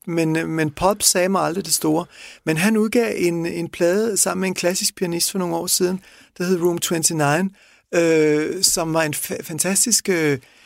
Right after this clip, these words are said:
øh, lille, hvad skal vi sige, sonate, eller en, en, en,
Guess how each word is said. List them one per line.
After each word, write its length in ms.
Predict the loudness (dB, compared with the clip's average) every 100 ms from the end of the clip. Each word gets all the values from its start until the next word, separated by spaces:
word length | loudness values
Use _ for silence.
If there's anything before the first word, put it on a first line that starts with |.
| -20 _ -8
øh, 240 | -6 -4
lille, 360 | -6 -2 0 0
hvad 140 | 0
skal 220 | 0 0
vi 60 | -4
sige, 140 | -2
sonate, 680 | 0 2 2 2 4 4 2
eller 160 | 0 0
en, 160 | -4
en, 220 | -6 -8 -8 -16 -20 _ -4
en, 120 | -2